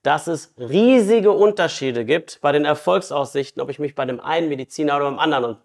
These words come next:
beraten und behandeln lasse. Also Beispiel, wenn du eine Knieoperation brauchst und gehst zum Professor Doktor Strubel nach München, der hat mehr als zehntausend Knie operiert,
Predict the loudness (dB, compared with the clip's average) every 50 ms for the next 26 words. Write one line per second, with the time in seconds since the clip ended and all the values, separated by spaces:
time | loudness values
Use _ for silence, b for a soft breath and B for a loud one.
0 | _ _ _ _ _ -4 -2 0 0 0 0 -2 -4 -8 -6 -4 -4 -2 -2 -2
1 | -4 -6 -6 -8 -10 -12 -16 -20 -20 B B B B B B 0 2 2 4 4
2 | 4 4 2 0 0 2 2 2 2 0 B B B 2 4 6 6 4 4 4
3 | 4 4 4 2 2 2 2 2 2 2 2 2 2 2 2 2 2 2 0 -2
4 | 0 0 -2 -2 -4 -4 -2 -2 -4 -2 -4 -4 -2 -2 -2 -2 0 -2 -2 -2
5 | -2 -4 0 0 2 0 0 0 0 0 0 -2 -2 -2 -2 -2 0 0 0 0
6 | 0 0 -2 -4 -6 -4 -4 -2 -2 0 0 0 0 -2 -4 -4 -2 0 2 2
7 | 2 0 -2 -4 -2 0 0 0 0 -2